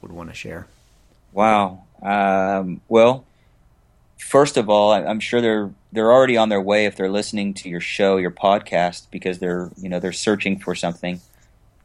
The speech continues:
Speaker 2: But then it's really about that taking action.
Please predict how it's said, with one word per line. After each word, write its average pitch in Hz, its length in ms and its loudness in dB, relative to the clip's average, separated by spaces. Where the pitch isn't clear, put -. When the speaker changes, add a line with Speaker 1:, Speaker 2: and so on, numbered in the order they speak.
Speaker 2:
But 92 140 -8
then 143 120 0
it's 185 200 -2
really 131 240 0
about 101 320 2
that - 220 -6
taking 120 400 -2
action. 85 520 -4